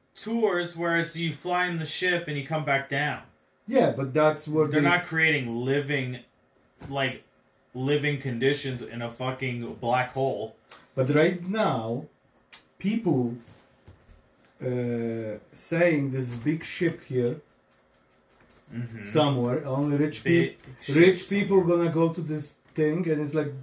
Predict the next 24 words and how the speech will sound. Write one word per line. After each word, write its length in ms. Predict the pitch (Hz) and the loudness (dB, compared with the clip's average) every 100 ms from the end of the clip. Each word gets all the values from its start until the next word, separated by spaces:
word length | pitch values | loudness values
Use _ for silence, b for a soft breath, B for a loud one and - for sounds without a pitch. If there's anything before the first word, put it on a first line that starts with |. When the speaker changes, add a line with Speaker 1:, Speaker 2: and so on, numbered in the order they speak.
| - _ _ _ - | -16 _ _ _ -14
Speaker 2:
we 200 | 165 147 143 | -2 -2 0
can 260 | 156 147 | 0 2
leave 200 | 170 165 | 2 2
the 100 | 156 | -2
planet, 540 | 156 170 170 185 208 - b b b _ _ _ | -2 0 2 0 -2 -8 b b b _ _ _
travel, 500 | - 190 180 175 208 | -2 4 4 4 2
but 180 | 175 170 | 0 0
we 120 | 165 | -2
still 260 | 165 - 180 | -2 0 0
be 180 | 170 175 | 2 2
in 120 | 165 | 0
space. 580 | - - 143 117 - - | -4 -2 -2 -2 -6 -8
It's 160 | 139 | -4
a 60 | 143 | -4
humongous, 800 | 147 165 175 180 190 165 135 131 | -2 0 4 4 4 2 0 -4
it's 100 | 131 | -6
called 280 | 165 165 160 | 0 0 2
Arca 360 | 156 165 156 | 0 2 -2
Noah 380 | 151 156 151 151 151 | 0 2 4 2 0
of 200 | 139 127 | -4 -4
the 340 | 131 135 135 135 135 | -4 -4 -4 -4 -2
new 120 | 139 | -2
century. 560 | - 131 123 - 104 - _ _ _ _ _ - _ _ _ _ _ _ _ _ _ 127 | -4 -6 -6 -8 -14 -16 _ _ _ _ _ -20 _ _ _ _ _ _ _ _ _ -8
Speaker 1:
Yeah. 460 | 120 123 - - | -2 0 -2 -6